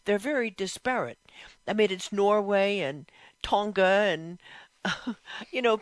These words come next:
countries you wouldn't think have the same, a-, anything in common, but the common thread was only rarely do their leaders hearken to the people.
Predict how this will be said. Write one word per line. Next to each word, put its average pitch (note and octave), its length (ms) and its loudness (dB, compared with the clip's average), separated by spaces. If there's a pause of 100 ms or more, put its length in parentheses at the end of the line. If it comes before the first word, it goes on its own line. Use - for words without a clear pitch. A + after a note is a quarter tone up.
(140)
countries B3 520 0
you A3 140 -6
wouldn't G3+ 340 -6
think C4 420 -4 (320)
have G#3 280 6
the F#3 100 -8
same, G3+ 480 -2 (120)
a-, G3+ 200 0
anything A#3+ 540 0
in D#3 100 -8
common, E3+ 560 -4 (640)
but E3+ 280 2 (640)
the F3 80 -10
common F#3+ 420 0
thread F#3+ 460 -2
was D#3+ 600 -4 (1040)
only G#3+ 420 2
rarely F3 760 -2 (340)
do G3 160 -4
their F3 260 -2
leaders D#3+ 640 -10 (380)
hearken F3+ 540 -4
to E3+ 120 -8
the D#3 120 -14
people. D#3 480 -10